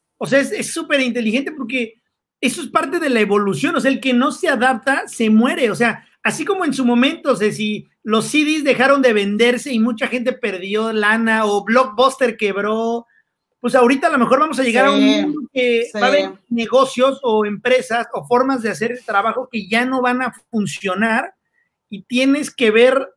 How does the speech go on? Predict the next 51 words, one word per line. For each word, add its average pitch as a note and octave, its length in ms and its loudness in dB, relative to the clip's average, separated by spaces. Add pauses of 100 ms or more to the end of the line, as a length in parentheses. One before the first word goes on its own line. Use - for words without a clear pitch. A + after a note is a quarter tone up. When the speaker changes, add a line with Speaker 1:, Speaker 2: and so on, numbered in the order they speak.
Speaker 1:
otra B3+ 580 0
manera A3 600 2
de F#3+ 400 -2
hacer A3 400 -6
las F#3+ 260 -8
cosas, A3 500 -6
¿no? G3 240 -8
Este, E3 480 -14 (360)
y A3+ 100 2
algo F4+ 160 2
que F4+ 140 2
yo D#4 80 0
quiero E4+ 180 2
decir, A#3 320 2
Ceci, A3 200 -2
es - 100 -6
que D#4 80 -8
la A#3 100 0
gente A3 240 -2
debería G#3 340 0
de A3+ 60 0
estar, A#3 340 -2
este, G#3+ 460 -6
agradecida F3 580 -4
con G3 160 -8
lo E3+ 120 -6
que F#3 120 -4
haces, G#3+ 380 -6 (540)
porque A#3 240 4
la B3 100 6
verdad B3 240 6
la F4 80 0
información B3+ 580 2
que D4 120 -6
les G#3+ 240 -4
das A3+ 260 0
es - 180 -8
información A#3 600 -4
súper C4+ 400 -2
real. A#3 340 2
Igual C4+ 340 2
y F4+ 40 -4
no F4 100 0
es F#4+ 80 2
lo F#4+ 100 0
que G#3+ 140 -4
quieren C#4+ 260 0
escuchar, G#3+ 540 -2
¿eh? C4 100 0
O B3 80 -6
sea, G#3+ 220 -2